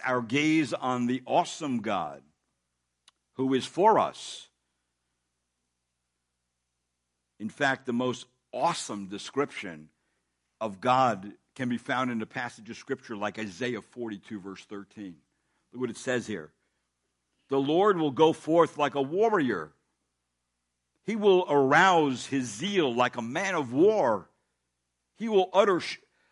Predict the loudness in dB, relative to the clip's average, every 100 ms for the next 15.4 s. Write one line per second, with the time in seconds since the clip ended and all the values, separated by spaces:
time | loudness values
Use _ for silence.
0 | _ -2 0 0 0 0 -2 -2 4 4
1 | 2 4 8 8 6 -6 -10 -2 2 2
2 | 2 -2 6 6 6 0 -4 -2 0 2
3 | 2 0 -2 0 0 0 -6 -6 -2 -4
4 | -2 -6 -2 -2 0 0 -2 -6 -12 _
5 | _ _ _ _ _ _ _ _ _ _
6 | _ _ -4 2 2 2 -4 -14 -20 _
7 | _ _ -4 0 0 -2 -6 -10 -20 -20
8 | -20 _ _ _ _ _ _ _ _ _
9 | _ _ _ _ _ _ _ _ _ _
10 | _ _ _ _ _ _ _ _ _ _
11 | _ _ _ _ _ _ _ -6 -2 -2
12 | -6 _ -4 -4 -4 -6 -4 -6 -8 -12
13 | -20 _ _ _ -14 -8 -8 -8 -14 -8
14 | -8 -6 -8 -10 -14 _ -20 -12 -10 -10
15 | -12 -16 -18 -20